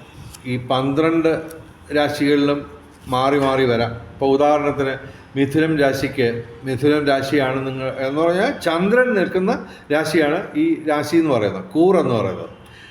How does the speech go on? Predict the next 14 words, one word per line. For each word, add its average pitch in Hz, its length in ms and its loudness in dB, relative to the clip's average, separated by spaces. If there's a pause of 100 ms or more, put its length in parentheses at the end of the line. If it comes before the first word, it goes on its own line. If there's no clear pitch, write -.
(260)
അപ്പോൾ 160 200 0 (340)
ചന്ദ്രൻ 185 440 2 (640)
മിഥുനം 170 420 2 (120)
രാശിയിൽ 147 360 2 (120)
നിൽക്കുന്ന 117 360 -4 (380)
ആൾക്കാർക്ക് 110 560 -2 (1080)
ലഗ്നം 156 480 2 (960)
വ്യത്യസ്തമാവാം. 113 800 -2 (1600)
ഓക്കെ, 160 120 0 (300)
ഇപ്പോൾ 170 220 2 (760)
ചിങ്ങ 196 200 2 (100)
ലഗ്നമാണെന്ന് 117 600 0
വിചാരിക്കാം. 90 400 -6 (1500)
മിഥുനം 180 320 2